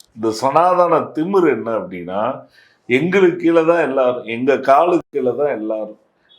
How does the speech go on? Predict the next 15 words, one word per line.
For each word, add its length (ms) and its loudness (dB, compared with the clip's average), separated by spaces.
உனக்கெல்லாம் 540 0
என்ன 180 -4
மரியாதை?" 560 -2
அப்படின்ற 480 -10
மாதிரியான 640 -6
ஒரு 400 -6
சூழ்நிலையா 500 -4
இது 260 -8
இருக்கு. 200 -20
அப்ப 240 0
இத 160 -4
கடுமையாக 960 -2
இதை 320 -4
மாற்றி 460 0
அமைக்காம, 760 -6